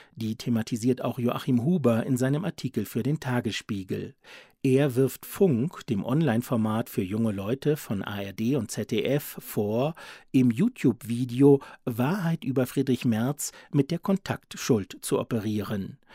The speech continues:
So werde in dem Video angemerkt, dass sein Großvater Mitglied von S A und N S D A P war.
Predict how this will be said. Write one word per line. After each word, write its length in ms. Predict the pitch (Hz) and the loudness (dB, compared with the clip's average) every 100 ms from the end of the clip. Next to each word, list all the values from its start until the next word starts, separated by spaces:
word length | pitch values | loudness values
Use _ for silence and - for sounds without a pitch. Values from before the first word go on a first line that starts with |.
| - - - | -20 -16 -10
So 360 | 113 110 104 | -4 -4 -4
werde 260 | 110 123 127 | -2 -2 0
in 120 | 120 | 0
dem 240 | 113 104 104 | 0 -2 -4
Video 320 | 131 170 120 | -2 2 2
angemerkt, 800 | 139 196 143 113 117 139 - 147 | 2 2 2 2 0 -4 -6 -6
dass 160 | 123 | -4
sein 180 | - 110 | -2 -2
Großvater 840 | 110 120 233 - 131 120 120 135 117 | 0 0 0 -2 -2 -2 -2 0 0
Mitglied 520 | 113 - 202 185 - | 0 -2 -2 -2 -2
von 220 | - 117 | -4 -4
S 260 | 113 - - | -4 -8 -6
A 300 | 110 110 123 | -4 -2 0
und 160 | 139 | -2
N 140 | 131 123 | -2 -2
S 120 | - | 0
D 200 | 123 170 | -2 -2
A 20 | |
P 400 | - - 104 92 | -4 -4 -4 -4
war. 320 | 95 92 - | -8 -10 -14